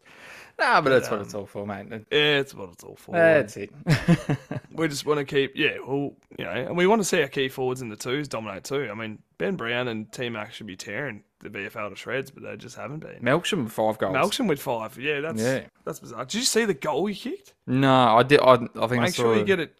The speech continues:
Speaker 2: when you get a chance. Watch the
Speaker 1: I'll have to have a
Speaker 2: vision.
Speaker 1: look.
Speaker 2: He, we kick it into him. He flicks it up with his foot, gets possession, kicks a nice one on his right.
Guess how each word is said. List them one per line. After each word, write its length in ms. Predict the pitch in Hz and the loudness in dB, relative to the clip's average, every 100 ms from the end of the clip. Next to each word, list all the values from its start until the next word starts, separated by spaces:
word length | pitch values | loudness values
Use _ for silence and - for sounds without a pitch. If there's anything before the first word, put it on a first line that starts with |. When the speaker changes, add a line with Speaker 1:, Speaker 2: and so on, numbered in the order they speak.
| - | -8
Speaker 2:
when 160 | 175 | -6
you 80 | 226 | -4
get 120 | 240 | -6
a 20 | 196 | -6
chance. 340 | - 156 - | -6 -6 -6
Watch 180 | 151 143 | -8 -6
the 60 | |
Speaker 1:
I'll 60 | 107 | -6
have 40 | 123 | -4
to 40 | |
have 60 | 101 | -4
a 80 | |
Speaker 2:
vision. 60 | 98 | -2
Speaker 1:
look. 100 | 107 | -2
Speaker 2:
He, 180 | 156 - _ - - - _ _ - | -4 -8 _ -20 -20 -20 _ _ -10
we 100 | 147 | -6
kick 200 | - 208 | -4 -2
it 80 | 185 | 0
into 320 | 151 156 160 | -2 -2 -2
him. 160 | 147 131 | -2 -4
He 80 | |
flicks 360 | 139 - 156 - | -6 -8 -8 -6
it 100 | 156 | -2
up 300 | 135 - _ - | -2 -2 _ -14
with 100 | 143 | -14
his 100 | 127 | -12
foot, 340 | - 147 - - - - | -8 -6 -6 -12 -20 -10
gets 200 | 147 143 | -10 -8
possession, 580 | 131 120 127 135 123 113 | -8 -6 -6 -8 -10 -10
kicks 240 | 127 127 | -10 -10
a 60 | 123 | -8
nice 280 | 120 123 | -6 -6
one 140 | - 120 | -6 -8
on 80 | 110 | -8
his 160 | 104 | -8
right. 320 | 107 107 110 | -6 -2 -4